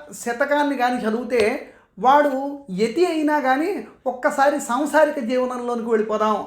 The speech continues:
అన్నంతలా అనిపిస్తుందట, అంత ఎఫెక్టివ్గా వ్రాసిపెట్టారు. అలాగే వైరాగ్య శతకం చదివితే ఎంత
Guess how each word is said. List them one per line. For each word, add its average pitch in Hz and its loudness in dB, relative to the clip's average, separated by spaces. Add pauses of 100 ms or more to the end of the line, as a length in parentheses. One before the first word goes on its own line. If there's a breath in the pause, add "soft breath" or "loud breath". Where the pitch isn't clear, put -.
అన్నంతలా 269 2
అనిపిస్తుందట, 185 -4 (360 loud breath)
అంత 262 -4
ఎఫెక్టివ్గా 262 0
వ్రాసిపెట్టారు. 185 -4 (400 soft breath)
అలాగే 208 0 (200 loud breath)
వైరాగ్య 285 2
శతకం 247 -8 (280)
చదివితే 240 0 (380 soft breath)
ఎంత 254 0